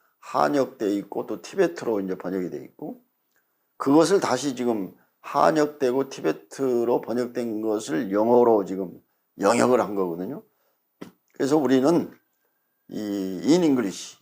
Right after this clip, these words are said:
영어로 이러한 중간 사상이라든지 유식 사상을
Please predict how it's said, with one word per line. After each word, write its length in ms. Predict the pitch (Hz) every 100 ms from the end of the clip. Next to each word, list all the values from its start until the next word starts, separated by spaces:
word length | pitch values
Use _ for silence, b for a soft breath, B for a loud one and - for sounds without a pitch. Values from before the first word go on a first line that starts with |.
| 85
영어로 720 | 107 139 160 165 170 202 190
이러한 1040 | 135 127 123 120 104 135 101 147 202 - _ _ _ _ _ _ _ _ _ - B B _
중간 480 | - 120 120 123 120
사상이라든지 840 | 98 101 107 107 104 101 104 139 120
유식 360 | 107 101 104
사상을 1160 | - - 107 101 98 95 90 92 101 156 131 -